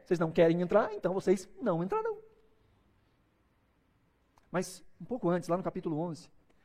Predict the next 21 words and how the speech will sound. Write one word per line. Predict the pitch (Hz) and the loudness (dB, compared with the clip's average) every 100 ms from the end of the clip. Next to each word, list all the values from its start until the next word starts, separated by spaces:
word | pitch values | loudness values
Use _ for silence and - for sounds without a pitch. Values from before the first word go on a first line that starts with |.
| _ - | _ -12
nos | 156 | 2
fala | 196 196 | 4 4
que | 147 180 185 | 2 -2 -2
um | 196 170 | -2 2
bando | 180 311 285 | 4 2 0
de | 220 | -2
estrangeiros | 226 220 196 143 143 151 - - _ _ | 0 -2 0 0 -2 -8 -20 -20 _ _
que | - | 2
havia | 185 180 311 240 | 4 8 8 8
no | 208 | 4
meio | 180 151 | 2 2
deles | 135 139 175 - - - - 294 | 0 -2 -6 -14 -20 -20 -12 0
encheu-se | 220 214 262 285 277 | 2 4 4 4 2
de | 233 | -2
gula, | 190 165 220 170 135 - - - _ _ _ _ _ _ | 0 2 6 6 4 -2 -14 -20 _ _ _ _ _ _
e | 151 | 0
até | 143 202 | 4 4
os | 208 - | 4 2
próprios | 208 202 180 | 2 2 2
israelitas | 170 165 143 175 214 196 | 2 2 2 2 0 -2
tornaram | - 175 175 180 196 | -2 -2 -2 -2 -6